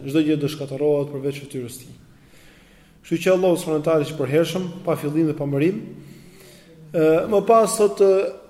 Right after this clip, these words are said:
Ebu Xhafer Tahawi, "Wa la yakunu illa ma yurid."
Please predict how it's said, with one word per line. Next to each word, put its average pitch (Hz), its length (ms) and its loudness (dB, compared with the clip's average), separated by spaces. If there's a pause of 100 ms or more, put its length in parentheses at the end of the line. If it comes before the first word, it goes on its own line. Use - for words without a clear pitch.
(100)
Ebu 165 240 2
Xhafer 175 440 0
Tahawi, 185 400 2
"Wa 180 160 4
la 202 140 2
yakunu 180 600 0
illa 170 360 -2
ma 165 200 -2
yurid." 131 560 -4